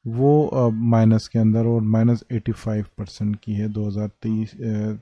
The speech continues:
तेईस में। अ, सेल जो है तकरीबन दो सौ इकसठ बिलियन की इसकी सेल है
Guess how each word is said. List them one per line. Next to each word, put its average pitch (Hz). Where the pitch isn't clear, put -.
तेईस 117
में। 90
अ, 113
सेल 127
जो 123
है 120
तकरीबन 110
दो 107
सौ 117
इकसठ 113
बिलियन 110
की 110
इसकी -
सेल 101
है 104